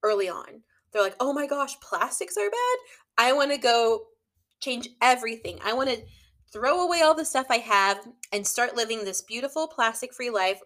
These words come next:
right away." And as much as I understand that desire, I don't recommend that, and it really defeats the whole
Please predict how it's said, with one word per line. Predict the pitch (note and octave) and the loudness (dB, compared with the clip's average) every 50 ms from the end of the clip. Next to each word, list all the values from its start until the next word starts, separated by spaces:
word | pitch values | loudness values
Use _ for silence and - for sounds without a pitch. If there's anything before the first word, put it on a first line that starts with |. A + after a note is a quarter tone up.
| _ | _
right | - A3 A3 A3+ A#3+ A#3 A#3+ C4 B3+ - - | -14 -12 -6 -2 -2 0 0 -2 -4 -4 -6
away." | B3 A#3 G#3+ - - - - - _ _ _ _ _ _ _ _ _ _ _ - | -6 -4 -6 -8 -10 -12 -18 -20 _ _ _ _ _ _ _ _ _ _ _ -6
And | G#3+ A3 A3 G#3+ G#3+ A3 A3 - - _ - | -4 -2 0 0 -2 -2 -6 -10 -16 _ 0
as | A3+ A#3+ A#3+ A#3 A#3+ - - - - | 2 2 2 2 0 -4 -8 -10 -14
much | G#3+ G#3+ A3 A#3 B3 D4+ G4+ - - - | -14 -8 -4 -2 -2 -2 -2 -4 -6 -6
as | C4+ D4 C4+ | -6 -4 -2
I | C#4 C4 B3+ - _ - | -2 -2 -4 -4 _ -4
understand | A3+ A#3 B3 B3+ B3+ B3+ B3 - - - - A3+ G#3+ G#3 G#3 G#3+ A3 A3+ A3+ G#3 G3+ | -4 -2 -2 -4 -6 -6 -6 -6 -8 -6 -4 -4 -2 -2 -2 -4 -6 -8 -12 -8 -4
that | G3+ G3+ G3+ G3 - - | -2 -2 -2 -4 -8 -16
desire, | F#3+ F3+ F3 - F3+ E3+ E3+ F3+ G#3 B3+ C#4+ E4 F#4 G4+ A4+ A4 A4 _ _ _ _ _ _ _ _ _ _ _ - | -14 -12 -10 -6 -4 -4 -4 -4 -4 -6 -6 -6 -6 -6 -8 -10 -14 _ _ _ _ _ _ _ _ _ _ _ -14
I | F#3+ F#3+ F#3+ - - | -14 -14 -14 -12 -10
don't | - G3+ G#3 A3+ C4 B3 B3+ - | -8 -6 -4 -2 -4 -4 -4 -4
recommend | A#3 A#3+ B3 C#4+ B3+ A#3 G#3+ G#3+ G#3+ G#3+ | -6 -4 -4 -4 -2 -2 -2 -2 -2 0
that, | G#3+ G3+ G#3 G3+ - | 0 0 0 0 -2
and | G#3 G#3 G3+ | -4 -4 -4
it | - - | -6 -8
really | - G#3 A#3+ B3 C4 C#4 D4 D4 C4+ | -12 -12 -10 -8 -6 -6 -6 -6 -6
defeats | - - G3+ G3 - - - - A#3+ B3 B3 - - | -8 -10 -10 -10 -12 -12 -12 -10 -10 -8 -10 -10 -4
the | - G#3+ G#3 | 0 0 0
whole | G#3 G#3+ - - G3+ G3 G3 F#3+ F#3+ G3+ G3 - _ | 0 -4 -6 -4 -2 0 0 0 -2 -2 -6 -10 _